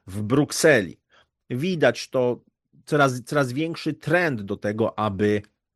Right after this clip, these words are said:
no właśnie, normalizować relacje z Rosją. Po dwóch latach takiej politycznej izolacji, e, Bruksela zaczyna już sądować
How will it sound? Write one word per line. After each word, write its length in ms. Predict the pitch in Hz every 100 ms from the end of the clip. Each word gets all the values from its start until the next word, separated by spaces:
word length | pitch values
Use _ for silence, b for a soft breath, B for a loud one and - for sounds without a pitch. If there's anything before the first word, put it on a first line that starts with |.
| _
no 180 | - 135
właśnie, 520 | 143 131 95 - 78
normalizować 760 | 98 131 135 127 123 123 104 -
relacje 540 | 98 101 95 95 92 B B B B
z 180 | 90 85
Rosją. 460 | 123 147 - 123
Po 400 | 107 110 101 98 _
dwóch 440 | 95 90 95 127
latach 340 | 120 113 113 -
takiej 300 | 107 - 104
politycznej 680 | - 123 117 113 - 117 110
izolacji, 560 | 104 104 107 - 104 B B B B
e, 180 | 85 101
Bruksela 580 | 104 110 - 113 104 101
zaczyna 540 | 101 - 104 101 101 - _
już 440 | - 107 113 - -
sądować 920 | - - 156 143 135 160 165 139 120